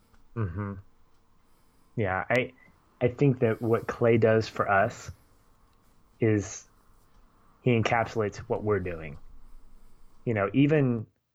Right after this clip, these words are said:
<laughs> even if we're gonna be like Alex and binge over the course of an entire night for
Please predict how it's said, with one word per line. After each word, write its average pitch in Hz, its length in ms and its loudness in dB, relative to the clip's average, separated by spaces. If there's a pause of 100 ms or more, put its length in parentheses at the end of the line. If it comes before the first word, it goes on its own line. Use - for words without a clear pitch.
<laughs> 85 420 -2 (640)
even 131 280 4
if 117 160 0
we're 117 60 0
gonna 113 180 2
be 110 100 4
like 98 200 4
Alex 98 460 0
and 95 240 -10
binge 90 540 -4 (480)
over 101 140 0
the 95 80 2
course 107 260 -2
of 101 60 -8
an 92 60 -6
entire 92 400 -2
night 87 560 -6 (920)
for 92 760 -2